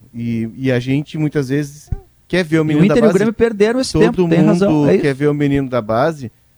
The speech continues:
Speaker 1: jogando. Todo mundo quer, e é claro que a gente quer ver, até porque é um cara que é formado no Grêmio e no Inter, tem a identificação, tem a história do clube, tem um temperamento que é diferente. O cara morou dentro do clube, ele tem uma gratidão ao clube.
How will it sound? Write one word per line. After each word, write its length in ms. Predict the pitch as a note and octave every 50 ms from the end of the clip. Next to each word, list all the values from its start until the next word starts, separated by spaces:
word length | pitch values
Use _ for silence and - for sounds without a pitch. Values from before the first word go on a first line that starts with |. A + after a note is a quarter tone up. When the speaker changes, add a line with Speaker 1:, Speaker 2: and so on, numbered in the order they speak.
| _ _
Speaker 1:
jogando. 680 | C#3 A2+ C#3 D#3+ D#3+ E3 F3 E3+ E3 D#3+ C3 G#2+ F#2 - _
Todo 160 | - A2 A2
mundo 160 | A#2+ C3+ C#3
quer, 200 | - - E3+ D3 A#2+
e 140 | A#2+ A#2+ B2+
é 80 | B2+ A#2+
claro 320 | - - D3+ E3 A3+ D#4+
que 80 | - C4
a 20 | F3
gente 160 | E3 D3 -
quer 140 | - E3 C3+
ver, 160 | A#2+ B2 A2
até 220 | G#2 - - E3+
porque 180 | F3+ - - -
é 40 | G3+
um 60 | F3
cara 240 | - E3 D3+ C#3+ D3
que 240 | - - D3 C3 - - _ _ _ _ _ _
é 100 | D#3 D#3
formado 440 | - F3+ E3+ D#3 D3 C#3+ C#3 C#3 D3+
no 120 | D3+ D3
Grêmio 260 | C3+ D3 D3 D3 E3
e 20 | F3+
no 120 | F3 E3+
Inter, 280 | E3 E3 C#3+ - D#3+ C#3+
tem 280 | - - F3 F#3 F#3+
a 40 | F3+
identificação, 800 | D#3+ C3+ D3 D3 - - - D3+ - D#3+ D3+ - - E3 D#3+ D#3+
tem 240 | C#3 - F3 G3 F#3
a 20 | D#3+
história 320 | C#3+ - D#3+ D3+ D3+ D#3+
do 100 | D3 C#3+
clube, 460 | - D#3 D#3 D#3 D#3 C#3+ C#3 D3 C#3 - _ _ _ _ _ _ _ _ _
tem 180 | - G3 A#3 C4
um 60 | B3
temperamento 720 | A3+ - G#3+ F#3 - F#3+ F3 E3 D#3 E3 F3+ G#3 - A3
que 180 | G3+ - - F#3
é 80 | F#3 A3
diferente. 720 | A#3 D4+ C4+ - B3+ D#3 C#3 A#2+ G2+ F2+ - _ _ _ _ _ _ _ _
O 80 | -
cara 240 | - - E3 F#3 B3
morou 360 | C4+ D4 C#4 G#3 F#3+ A3+ C#4
dentro 240 | G#3+ F#3+ F#3 E3+ F3+
do 100 | D3+ C#3
clube, 320 | - C#3 D3 F3+ F3+ B2+ A2+
ele 120 | G2+ G#2+
tem 200 | - - C#3+ F#3
uma 240 | A3+ A#3 G#3+ F3+ C#3
gratidão 600 | A#2 D3 F3 G3 - E3 C3+ B2 D3 F3 A3+ G#3+
ao 100 | D#3 A#2+
clube. 300 | - - G#2+ G#2+ F#2 -